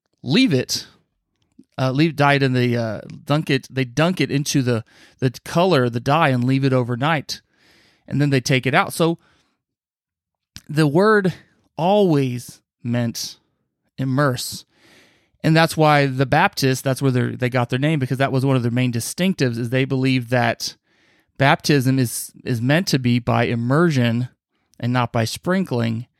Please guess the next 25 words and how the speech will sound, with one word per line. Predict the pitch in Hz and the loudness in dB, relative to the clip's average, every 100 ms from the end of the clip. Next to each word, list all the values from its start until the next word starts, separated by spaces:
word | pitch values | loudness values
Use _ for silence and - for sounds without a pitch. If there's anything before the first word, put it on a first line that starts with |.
| _ _ _ _ _ _ _ _ _ _ _ _ - | _ _ _ _ _ _ _ _ _ _ _ _ 0
And, | 160 156 143 | 4 4 4
um, | 143 135 131 120 - _ _ _ _ _ 143 | 4 4 4 0 -6 _ _ _ _ _ 0
and, | 151 147 - _ | 0 0 -6 _
you | 175 | 0
know, | 156 127 127 - _ _ _ _ | 2 2 0 -6 _ _ _ _
uh, | - | -14
th-, | 135 123 127 _ _ _ _ _ _ _ _ _ | -14 -18 -20 _ _ _ _ _ _ _ _ _
Bap-, | 139 151 156 - | -2 -2 -4 -14
Christians | - 185 - 160 | 0 0 2 0
who | 143 | 2
sprinkle, | 131 - 175 190 143 | -4 0 0 2 2
their, | 135 | 2
I | |
mean, | 143 143 | 2 2
there's, | 135 - | 0 0
there's | 139 - | -4 -4
still | - 226 202 127 - - | 0 0 0 -4 -10 -6
our | 127 | -2
brothers | 151 156 139 | 0 0 0
and | 135 | -2
sisters | 135 139 - 120 | -4 -6 -2 -2
in | 113 | -2
Christ, | 104 - 160 123 - | -2 0 2 0 -2
but | 131 | -2
they | 147 151 | 2 0